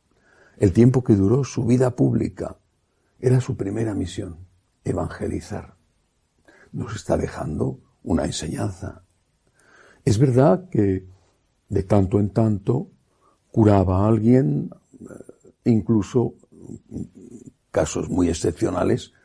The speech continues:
multiplicaba panes y peces. Pero su misión era evangelizar. No conviene olvidarlo para recordar cuál es la primera misión de la Iglesia,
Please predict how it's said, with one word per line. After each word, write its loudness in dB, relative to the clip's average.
multiplicaba -2
panes -2
y 0
peces. -8
Pero 0
su 0
misión 0
era -2
evangelizar. -10
No -2
conviene -2
olvidarlo -6
para -2
recordar -2
cuál -2
es 0
la -4
primera 2
misión -6
de -2
la -4
Iglesia, -10